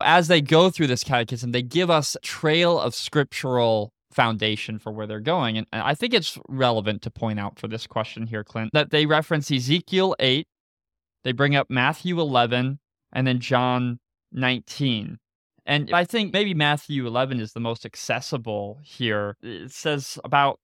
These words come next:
halfway down here, "And thou, Capernaum, which art exalted into heaven, shall be brought down to hell. For if thy mighty works had been done thee, had been done in Sodom, it would have remained unto this day." Ha-,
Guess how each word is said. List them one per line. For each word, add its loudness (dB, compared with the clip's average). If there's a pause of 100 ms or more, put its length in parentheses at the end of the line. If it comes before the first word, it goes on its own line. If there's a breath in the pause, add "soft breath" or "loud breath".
halfway -2
down -2
here, -4
"And -4
thou, 2
Capernaum, -2
which -6
art -4
exalted -4
into -6
heaven, -6
shall -8
be -6
brought -4
down 0
to -4
hell. -2
For -4
if -4 (320)
thy 0
mighty 2
works -2
had -2
been -2
done 2
thee, 0 (180)
had -4
been -4
done -2
in -6
Sodom, 2
it -2
would -2
have -4
remained 2
unto -2
this -4
day." 0 (280)
Ha-, -4